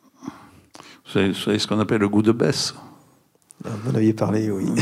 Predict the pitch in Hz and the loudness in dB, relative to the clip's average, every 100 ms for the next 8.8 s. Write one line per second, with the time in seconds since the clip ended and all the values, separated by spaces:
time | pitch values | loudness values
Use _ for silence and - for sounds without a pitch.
0 | 98 - - 95 104 123 117 - 127 127 | -2 -4 -2 2 4 4 4 -2 2 2
1 | 127 123 117 135 131 101 104 110 - - | 2 -2 -4 -4 -4 -2 0 0 0 -4
2 | 107 104 104 104 143 139 - 98 92 90 | -2 0 0 4 4 4 0 2 2 0
3 | 90 92 85 - 95 95 98 95 95 - | -2 -2 -4 -4 -2 0 2 2 2 0
4 | 135 127 107 95 95 90 101 87 113 98 | 0 0 0 -2 -4 -2 -2 0 0 0
5 | - 92 95 92 101 92 90 92 - - | -2 0 0 2 0 0 -4 -10 -16 -16
6 | - - - - _ - - 101 110 104 | -14 -14 -16 -18 _ -2 0 2 2 2
7 | 95 - 110 110 101 98 101 104 95 - | 4 4 4 0 2 2 2 2 2 4
8 | 101 104 131 143 113 95 92 92 | 4 6 6 6 4 2 0 -4